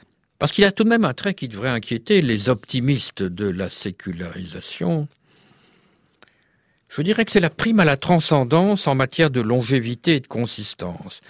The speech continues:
Les religions séculières ou politiques ont la vie courte, elles se calculent en siècles, un ou deux pour la religion républicaine, en un demi-siècle pour le communisme,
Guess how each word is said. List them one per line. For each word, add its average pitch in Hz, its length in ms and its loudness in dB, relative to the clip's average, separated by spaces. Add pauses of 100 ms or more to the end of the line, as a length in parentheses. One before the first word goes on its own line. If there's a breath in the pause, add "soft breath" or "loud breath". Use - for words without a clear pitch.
(500 loud breath)
Les 135 80 -2
religions 160 420 6
séculières 135 640 2
ou 117 80 0
politiques 110 600 -4
ont 92 80 -2
la 90 140 -4
vie 98 220 -6
courte, - 540 -8
elles 92 120 -8
se - 140 -8
calculent 98 520 -6
en 87 140 -6
siècles, 120 540 -4
un 87 100 -2
ou 85 140 -6
deux 113 320 -6
pour 87 220 -10
la 80 100 -8
religion 90 480 -8
républicaine, 90 840 -10
en 110 140 2
un 117 120 4
demi-siècle 117 560 0
pour 104 140 -8
le 98 100 -4
communisme, 117 720 -6